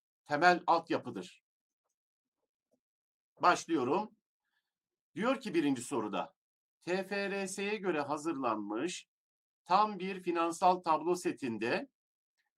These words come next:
aşağıdakilerden hangisi yer almaz?" diyor. Tam ta-, tablo setinde. Döneme ait nakit akış tablosu,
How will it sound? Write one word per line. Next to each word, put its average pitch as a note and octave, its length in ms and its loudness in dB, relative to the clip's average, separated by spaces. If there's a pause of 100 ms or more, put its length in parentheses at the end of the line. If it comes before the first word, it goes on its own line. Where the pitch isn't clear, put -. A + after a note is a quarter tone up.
(160)
aşağıdakilerden G3 920 0
hangisi F#3 840 -2
yer F3+ 320 -2
almaz?" D3+ 800 2 (300)
diyor. G#2 400 -4 (760)
Tam G3 320 2
ta-, C#3+ 320 -8
tablo E3 300 2
setinde. B2 580 -6 (800)
Döneme F#3 300 0
ait G3 400 4
nakit F3+ 320 -2
akış - 280 -6
tablosu, C3 800 -4